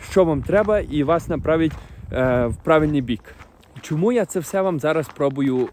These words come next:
е, сказати? Тому що я сам замітив, скільки багато людей, е, е,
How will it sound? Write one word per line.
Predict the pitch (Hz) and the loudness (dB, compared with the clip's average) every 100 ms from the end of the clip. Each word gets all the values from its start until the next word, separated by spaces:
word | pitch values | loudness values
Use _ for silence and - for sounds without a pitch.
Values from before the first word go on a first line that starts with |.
| 113 | -4
е, | 113 104 98 - | -4 -4 -8 -12
сказати? | - 131 120 117 110 - - - | -8 -4 -2 -2 -6 -20 -20 -14
Тому | 151 175 | -6 -6
що | - | -4
я | 156 180 | -4 -4
сам | - 190 190 | -2 -2 0
замітив, | 143 139 156 151 | -2 -2 -2 -4
скільки | 120 - 143 151 | -4 -2 -2 -4
багато | 117 117 139 131 | -6 -8 -6 -6
людей, | 117 117 131 - - - - - | -4 -2 -4 -6 -18 -20 -20 -12
е, | 110 104 101 101 - - - - - | -8 -8 -8 -12 -14 -20 -20 -20 -10
е, | 127 113 110 113 | -8 -4 -4 -4